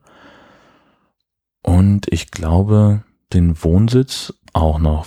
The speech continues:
weiß ich nicht, hab ich vergessen, keine Ahnung, kriegen wir alles nochmal schriftlich. Ähm, ja, und dann lebt sie hier, geht ganz normal zur Schule, soll hier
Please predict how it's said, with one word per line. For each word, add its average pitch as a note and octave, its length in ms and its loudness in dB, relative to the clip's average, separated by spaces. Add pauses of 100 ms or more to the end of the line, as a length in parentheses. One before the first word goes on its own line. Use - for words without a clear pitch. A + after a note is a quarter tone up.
weiß D#2 220 -2
ich D#2 60 -2
nicht, D#2+ 360 -4
hab E2+ 100 0
ich D2+ 60 -6
vergessen, E2 600 -6
keine D#2+ 260 -2
Ahnung, D#2 220 -4
kriegen F2+ 260 0
wir D#2+ 120 0
alles D#2+ 220 -2
nochmal E2 220 0
schriftlich. D#2+ 460 -4 (760)
Ähm, E2 500 0 (400)
ja, F2+ 240 -2 (260)
und F2+ 160 0
dann D#2+ 100 2
lebt A2+ 240 0
sie D#2+ 100 -4
hier, D#2 300 -4 (220)
geht - 320 -4
ganz E2+ 240 0
normal E2 300 2
zur - 140 -6
Schule, G2+ 400 -2
soll F2+ 260 0
hier E2+ 440 0